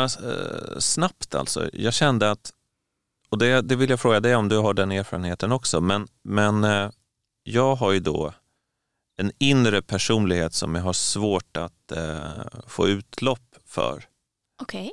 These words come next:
Speaker 1: Eh, och det är att jag bara är glad och rolig.
Speaker 2: <laughs>
Speaker 1: Alltså att jag är en, eh,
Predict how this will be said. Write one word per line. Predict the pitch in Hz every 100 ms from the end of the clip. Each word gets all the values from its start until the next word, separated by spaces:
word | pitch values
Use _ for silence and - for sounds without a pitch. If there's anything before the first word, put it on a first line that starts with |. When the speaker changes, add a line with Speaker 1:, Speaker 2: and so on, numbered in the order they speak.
| -
Speaker 1:
Eh, | 92 90 87
och | - 104
det | 123 131 110 67 95 92
är | -
att | 95 -
jag | 87
bara | 90 120 107 90 92 85
är | 82
glad | 87 104 117 113 76 73 - -
och | 90 92
rolig. | 113 101 104 - - - - 190 180 190 -
Speaker 2:
<laughs> | - 240 _ _ _ -
Speaker 1:
Alltså | 101 -
att | 101 -
jag | 95 90 90
är | 85
en, | 82 85 85
eh, | 80